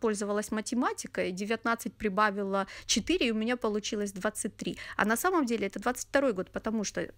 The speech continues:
девятнадцатый год — раз, второй год — это двадцатый, потом двадцать первый — это третий год, двадцать второй год — это четвёртый.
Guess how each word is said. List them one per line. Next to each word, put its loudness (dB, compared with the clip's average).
девятнадцатый 0
год — -4
раз, -2
второй 6
год — -4
это 0
двадцатый, 0
потом 0
двадцать 2
первый — -2
это -6
третий -2
год, -2
двадцать 2
второй 2
год — 4
это 2
четвёртый. -4